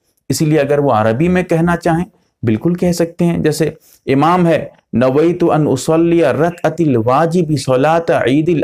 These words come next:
अज़हा मा सित्ति तकबीरातिन वाजिबतिन बिहैसुल इमाम खालिसतन लिल्लाहि तआला मुतवज्जिहन इलल काबति शरीफा।"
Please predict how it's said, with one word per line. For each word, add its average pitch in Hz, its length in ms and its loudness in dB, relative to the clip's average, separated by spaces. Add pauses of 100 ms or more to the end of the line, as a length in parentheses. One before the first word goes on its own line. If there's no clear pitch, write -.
अज़हा 180 420 2 (500)
मा 165 380 2
सित्ति 180 500 -2
तकबीरातिन 160 1040 0
वाजिबतिन 175 920 0 (380)
बिहैसुल 175 720 0
इमाम 151 480 2
खालिसतन 180 840 0
लिल्लाहि 139 640 0
तआला 123 800 0 (600)
मुतवज्जिहन 151 720 0
इलल 143 280 2
काबति 135 540 0
शरीफा।" 117 720 -2